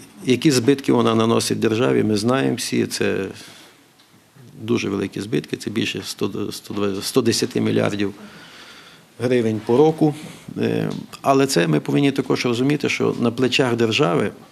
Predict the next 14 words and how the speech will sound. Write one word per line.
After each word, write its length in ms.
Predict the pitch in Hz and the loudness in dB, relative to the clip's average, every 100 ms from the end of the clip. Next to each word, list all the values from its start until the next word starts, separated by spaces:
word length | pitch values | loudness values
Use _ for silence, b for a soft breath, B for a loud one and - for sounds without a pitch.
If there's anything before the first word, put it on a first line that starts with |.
| - - | -20 -16
м, 480 | 110 110 104 101 95 - - - | -8 -6 -4 -6 -8 -8 -8 -2
ми 300 | 127 135 - - - 101 | 0 0 -2 -8 -16 -2
газ 380 | 127 131 - - | 0 0 -2 -4
платимо, 380 | - 127 127 120 | 0 0 2 0
ми 120 | 123 | 0
купляємо 540 | 123 120 120 117 110 104 | 0 0 0 0 0 0
газ 320 | 110 107 - _ _ 160 | -2 -2 -8 _ _ 2
<clears throat> 0 | |
у 300 | 175 139 123 | 4 6 4
Росії 380 | 117 123 107 | 2 2 2
триста 360 | 104 110 104 110 | 2 -2 -2 -6
сімдесят 520 | - 107 104 110 110 | -4 -4 -4 -4 -4
вісім 300 | 170 165 - | -6 -6 -4
доларів, 400 | 107 104 98 98 | 0 0 -2 -6